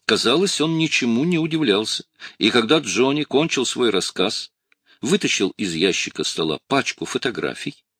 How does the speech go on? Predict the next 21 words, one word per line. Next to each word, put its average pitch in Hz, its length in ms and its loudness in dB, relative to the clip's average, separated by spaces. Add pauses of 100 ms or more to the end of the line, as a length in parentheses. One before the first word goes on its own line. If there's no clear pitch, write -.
(300)
на 90 180 0
них 175 240 0
были 175 180 0
сняты 135 460 -4
дельфины. 92 460 -4 (760)
Джонни 139 440 4
не 139 160 4
представлял 117 760 2
себе, 175 340 -2
что - 240 -2
существует 104 840 -2 (140)
так 165 360 0
много 151 540 0
разновидностей 147 800 -2
этих 160 220 -6
животных. 170 560 -6 (1200)
«Можешь 180 520 2
ты - 100 -4
указать 92 560 2
своих 76 360 -4
друзей?» 67 540 -6